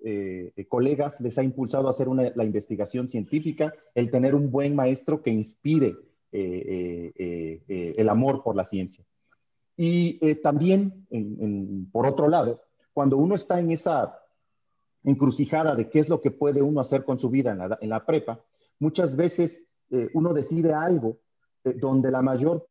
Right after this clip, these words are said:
parte de las personas que están a nuestro alrededor o de la comunidad no lo aprueban, pero son gente que no hacen lo que uno quiere.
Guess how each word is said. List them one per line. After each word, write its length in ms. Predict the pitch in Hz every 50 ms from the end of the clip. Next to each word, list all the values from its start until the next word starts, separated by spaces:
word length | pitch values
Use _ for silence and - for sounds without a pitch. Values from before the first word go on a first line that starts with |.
| _
parte 300 | - 175 175 170 - 170 139
de 60 | 135
las 140 | 120 117 -
personas 360 | - 127 104 151 156 151 -
que 60 | 143
están 200 | 123 - 147 147
a 40 | 143
nuestro 220 | 131 - - 120
alrededor 500 | 113 107 110 107 110 110 131 147 156 147
o 60 | 139 120
de 100 | 113 107
la 100 | 107 104
comunidad 500 | - 117 110 110 113 117 117 147 160 135
no 180 | 139 147 156
lo 120 | 156 151 143
aprueban, 520 | 143 - 147 147 156 160 135 123 117 113 - _ _ _ _ _ _ _ _ _ _ _ _ _ _ _ _ -
pero 200 | 165 160 156 156
son 200 | - 180 185 180
gente 360 | 196 190 196 190 196 190 190
que 120 | 175 156
no 180 | 156 175 180 202
hacen 280 | 247 226 - 196 160
lo 100 | 139 131
que 100 | - -
uno 200 | 123 117 113 110
quiere. 240 | - - 85 80 -